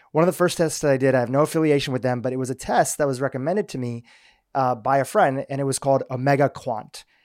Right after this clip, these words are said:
And it was looking about my omega-three to omega-six ratio, which there are so many studies around. And I saw that one of the reasons that maybe I was having depressive-like symptoms, I was not diagnosed with depression, is that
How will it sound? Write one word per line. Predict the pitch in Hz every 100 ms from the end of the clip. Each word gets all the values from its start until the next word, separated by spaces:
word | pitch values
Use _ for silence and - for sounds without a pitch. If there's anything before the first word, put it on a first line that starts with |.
| _
And | 143
it | 143
was | 127
looking | 175 190
about | 170 151 139
my | 135 127
omega-three | 123 143 156 - 131 135 131 -
to | -
omega-six | 127 120 117 - - -
ratio, | 120 - 120
which | 123 -
there | 139 139 -
are | 135 135 -
so | - - - - 196 214 208
many | 185 151 123 98 _ _ _ -
studies | - 160 143 123 101 - -
around. | 131 127 113 - _ _ _ -
And | 143
I |
saw | 143 - 196 226 156 123
that | 117 135
one | 131 165
of | 220
the | 180
reasons | 160 147 127
that | 120
maybe | 117 135 214 147 117 117 -
I | 131 143
was | 156 139
having | 147 135 127 107
depressive-like | 131 - 139 - 139 113 123 127 -
symptoms, | - - 156 147 - 98 127
I | 123
was | 127
not | 135 139
diagnosed | 143 135 135 123
with | 139
depression, | 143 175 214 - 110 131 - _ - - - _ -
is | 147 120
that | 143 156 151